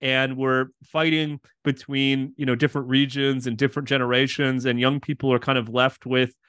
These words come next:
the table scraps after, uh, older generations consume most of the, uh, most of the meatiest portion of the meal. And, um, y-, you know, a-,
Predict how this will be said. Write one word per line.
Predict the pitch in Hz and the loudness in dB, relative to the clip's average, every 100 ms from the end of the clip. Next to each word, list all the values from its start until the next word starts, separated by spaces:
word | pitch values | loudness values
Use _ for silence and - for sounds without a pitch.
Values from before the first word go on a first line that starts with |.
| _ _ _ - | _ _ _ -6
the | 135 | -4
table | 139 147 143 | -2 -2 -2
scraps | - 139 127 123 - | -4 -2 0 0 -2
after, | 139 131 135 - 131 131 123 _ _ _ - | -2 -2 -2 -6 -2 -2 -4 _ _ _ -4
uh, | 120 120 123 | 0 0 0
older | 135 143 139 | -2 -2 0
generations | 139 131 123 127 127 139 127 123 | 0 0 2 0 0 -2 -4 -4
consume | - 123 - 135 135 127 - _ _ - | -6 -6 -2 2 2 0 -8 _ _ -10
most | 123 123 131 143 - 135 | -6 0 2 2 -2 0
of | 127 117 - | 0 0 -4
the, | 123 120 120 120 - | 0 2 0 -2 -10
uh, | 135 131 123 117 | -6 2 2 2
most | 135 135 139 139 | 0 0 0 -2
of | 120 | 0
the | |
meatiest | 117 123 123 123 113 - - - | 0 0 0 2 0 -4 -18 -8
portion | - 135 127 135 | 2 2 2 0
of | 117 110 | 0 0
the | 117 | -2
meal. | 120 127 127 120 127 - | 0 0 2 2 -2 -6
And, | 123 120 117 117 _ _ _ _ - | -4 0 0 -2 _ _ _ _ -4
um, | 117 117 117 113 _ _ - | 0 0 0 -8 _ _ -8
y-, | 147 143 | -4 -2
you | 139 | 0
know, | 127 120 123 | 2 2 0
a-, | - 104 | -4 -14